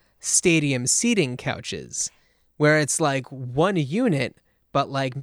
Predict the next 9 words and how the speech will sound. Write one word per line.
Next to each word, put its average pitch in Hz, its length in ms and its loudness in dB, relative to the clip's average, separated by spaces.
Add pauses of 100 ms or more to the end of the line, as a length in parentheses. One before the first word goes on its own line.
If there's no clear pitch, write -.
(120)
maybe 143 280 2
something 131 320 0
slides 139 680 0
out 139 240 0
of 131 120 -2
it 135 180 -4
and 123 140 -8
pops - 460 -6
up. 160 320 0